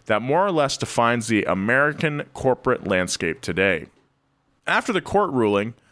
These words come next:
Ford announced that he was gonna sell his company to his son and started a rumor that he was starting a new car business,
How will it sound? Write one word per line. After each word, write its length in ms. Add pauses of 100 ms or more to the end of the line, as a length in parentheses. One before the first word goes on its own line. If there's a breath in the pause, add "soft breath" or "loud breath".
(120)
Ford 360
announced 400
that 100
he 140
was 120
gonna 140
sell 460
his 160
company 340
to 120
his 120
son 480 (300 soft breath)
and 100
started 320
a 60
rumor 520 (220)
that 120
he 60
was 180
starting 280
a 40
new 240
car 300
business, 540